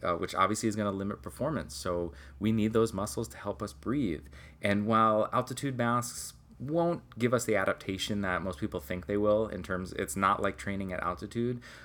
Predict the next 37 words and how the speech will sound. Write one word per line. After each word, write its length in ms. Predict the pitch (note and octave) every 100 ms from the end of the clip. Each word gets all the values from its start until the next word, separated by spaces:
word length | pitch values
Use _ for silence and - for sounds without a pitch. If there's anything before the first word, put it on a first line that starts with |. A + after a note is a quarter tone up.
| -
One 220 | - A2 C3
reason 320 | B2+ A#2+ A2
I 140 | G2
do 280 | F2+ - C#3+
recommend 640 | F#3 F2 F#2 E2+ E2+ E2 -
some 300 | - - G2
type 200 | G#2 F#2+
of 140 | F2+ F2+
resisted 480 | E2+ F2+ - E2+
breathing, 540 | - F2 F2+ F2 E2 E2
like 160 | D#2+
a 20 | E2+
mask 500 | D#2+ E2 E2+ - -
or, 240 | E2 D#2
or 180 | - E2+
other 160 | F#2 F2+
device, 580 | E2 F#2+ A2+ F2+ E2+ - - - -
is 180 | G#2+
it 80 | A#2+
actually 280 | C3 - G3
will 180 | A#2+ D#3+
strengthen 520 | - G2+ G#2+ - A2+
those 200 | G2 F#2
muscles. 400 | A2 D3+ F#2+ F#2+
So 280 | - F#2+ F#2
anytime 420 | A2+ G#2+ A#2 A2
we 80 | G#2
do 260 | G#2 G#2+
inspiratory 540 | G#2+ G2+ - G2+ G2+ F#2+
muscle 300 | G2+ - C#3+
training, 440 | - F2 F2 E2+ - - -
it'll 160 | A2+
get 200 | G#2 G2
you 60 | G#2
better 300 | F#2 F2+ F#2
at 120 | -
breathing, 520 | - B2 B2 F#2 F2